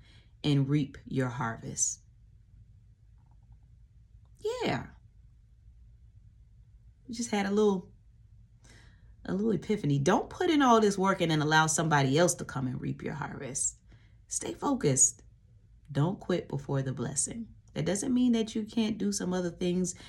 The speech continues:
in the meantime and in between time, but make sure that you're attending, uh, to your garden.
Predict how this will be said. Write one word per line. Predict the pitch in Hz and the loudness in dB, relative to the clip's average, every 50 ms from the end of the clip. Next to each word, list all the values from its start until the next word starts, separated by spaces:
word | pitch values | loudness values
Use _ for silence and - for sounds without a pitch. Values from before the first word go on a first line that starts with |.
| - - | -14 -6
in | - 175 180 | -2 0 0
the | 156 151 | 2 2
meantime | 151 156 165 170 160 156 - 160 160 165 160 151 | 2 2 0 0 -2 -2 -4 -2 -2 0 0 0
and | 147 | 0
in | 156 160 147 | 0 0 -2
between | 135 139 - 156 156 156 151 143 | -4 -4 -4 -4 -2 -2 -2 -2
time, | 143 151 147 143 143 147 151 - - - - - - - | -4 -6 -6 -4 -6 -6 -8 -10 -18 -20 -20 -20 -18 -10
but | - 156 147 | -6 -4 -2
make | 156 165 190 226 220 | 0 2 2 0 0
sure | - - - 185 | -2 -4 -4 -2
that | 170 156 143 139 - - | 0 0 -2 -2 -2 -2
you're | 160 147 | -4 -2
attending, | 131 - - - - - 175 160 156 147 143 139 139 139 135 131 - - - - - - - - - - - _ _ - | -4 -6 -8 -10 -8 -6 -4 -2 -2 0 0 0 0 0 -4 -6 -10 -18 -20 -20 -20 -20 -20 -20 -20 -20 -20 _ _ -8
uh, | - 139 135 131 131 127 127 - - 156 - - - - - - _ - - - _ - - _ - - - - - - - - 160 - | -6 -4 -4 -4 -4 -6 -6 -8 -12 -14 -18 -20 -20 -20 -20 -20 _ -20 -20 -20 _ -20 -20 _ -20 -20 -20 -20 -20 -16 -12 -10 -6 0
to | - 180 | 2 2
your | 160 143 135 131 | 4 4 2 2
garden. | 135 123 123 123 - - - | 0 -2 -4 -4 -8 -10 -12